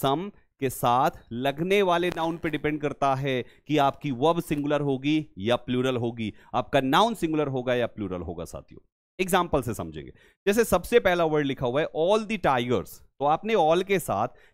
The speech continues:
कैसा नाउन यूज़ किया, काउंटेबल नाउन आया ना,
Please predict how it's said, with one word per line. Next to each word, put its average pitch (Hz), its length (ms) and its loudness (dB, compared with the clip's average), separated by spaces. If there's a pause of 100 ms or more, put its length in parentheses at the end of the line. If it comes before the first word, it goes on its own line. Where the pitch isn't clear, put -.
कैसा 185 320 0
नाउन 185 260 0
यूज़ 135 240 -2
किया, 95 240 -2 (260)
काउंटेबल 180 680 2
नाउन 82 320 -6 (200)
आया 151 360 4
ना, 135 200 -4